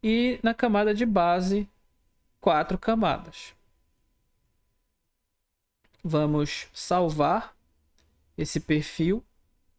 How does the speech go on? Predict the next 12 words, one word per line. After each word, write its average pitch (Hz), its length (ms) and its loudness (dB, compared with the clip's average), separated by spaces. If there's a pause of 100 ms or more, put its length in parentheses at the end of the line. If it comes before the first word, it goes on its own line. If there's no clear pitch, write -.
(680)
que - 100 -4
é 156 60 2
um 156 80 -2
perfil 156 840 0 (1300)
de 156 160 0
altura 156 440 0
de 156 100 -2
camada 147 840 0 (460)
de 156 140 -4
zero 147 320 2
vírgula 156 440 0
dois. 185 680 -2